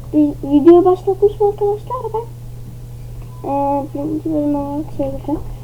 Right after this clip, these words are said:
Ee, sessiz bir bölüm oldu ama özür dilerim arkadaşlar. Hmm, böyle bölge bulup ev yapacaktım.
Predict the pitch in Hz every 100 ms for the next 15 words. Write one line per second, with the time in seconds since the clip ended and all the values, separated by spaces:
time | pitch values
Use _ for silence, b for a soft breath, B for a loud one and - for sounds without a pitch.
0 | B B B - - - - 254 - -
1 | - - - 302 - 415 392 330 285 277
2 | 262 254 247 285 370 453 427 - - -
3 | - - - - 277 311 302 285 254 254
4 | 254 - 254 - 330 349 - B B B
5 | B - - - - - - - - -
6 | - - - - - - - - - -
7 | 269 262 254 - - - - - - -
8 | - - - - - 277 285 285 254 -
9 | - - - - 247 277 269 262 285 285
10 | 262 - - - 269 262 - - - 269
11 | 262 262 247 233 269 285